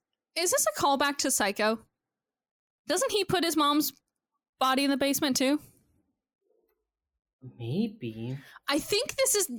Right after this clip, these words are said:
Speaker 1: I think this is a callback to Psycho.
Speaker 2: Corpse in the ice box. Yes, he does.
Speaker 1: Yeah, that's what I thought.
Speaker 2: Yeah. Uh, but apparently that really was a room full of giant blocks of ice.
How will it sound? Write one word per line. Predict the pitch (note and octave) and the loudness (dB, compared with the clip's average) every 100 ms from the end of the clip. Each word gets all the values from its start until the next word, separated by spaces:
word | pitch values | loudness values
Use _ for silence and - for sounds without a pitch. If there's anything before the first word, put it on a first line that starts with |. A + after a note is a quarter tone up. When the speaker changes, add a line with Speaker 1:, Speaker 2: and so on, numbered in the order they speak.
| - | -4
Speaker 1:
I | C#4 | -2
think | D#4+ G4+ C5+ - | -2 -2 -2 -2
this | D4+ E4+ | -2 0
is | D4+ | 0
a | D#4 | 0
callback | D4+ D4 C4 A#3 A#3 | 0 2 4 2 0
to | A#3 | -2
Psycho. | - G3 F#3 - - - _ _ _ - | -2 -2 -2 -6 -6 -10 _ _ _ -4
Speaker 2:
Corpse | - E3 E3 | 2 2 0
in | E3 | -2
the | C#3+ | 0
ice | C3+ C3+ - | 0 -2 -6
box. | - A2 - - _ _ _ _ _ _ _ _ _ _ _ _ _ _ | -8 -8 -10 -20 _ _ _ _ _ _ _ _ _ _ _ _ _ _
Yes, | B2+ - - - | -6 -6 -12 -18
he | - - | -16 -16
does. | - A3 | -14 -6
Speaker 1:
Yeah, | G3+ E3 - - - _ - | -2 -2 -2 -6 -8 _ -6
that's | C4 | -4
what | D#4 | -2
I | D4 | -4
thought. | - - - - | -2 -4 -6 -8
Speaker 2:
Yeah. | - _ _ _ _ _ _ _ _ _ _ _ | -14 _ _ _ _ _ _ _ _ _ _ _
Uh, | F3 D3 | 4 6
but | C#3 | 6
apparently | D3+ - D3+ F3 F3 D#3 D3 C#3 C3+ - - | 0 2 2 2 2 0 0 0 -4 -8 -2
that | C#3 B2+ | -2 2
really | C3 C3 | 2 2
was | B2+ B2 | 2 2
a | C3+ | -2
room | A#2+ A#2+ B2 | -2 -4 -4
full | - B2+ | -4 -4
of | A#2+ | -2
giant | A#2+ A#2 | -6 -4
blocks | A#2+ A2 - | -6 -8 -10
of | A2+ | -8
ice. | A2+ F3 G3+ - | -4 -4 -4 -12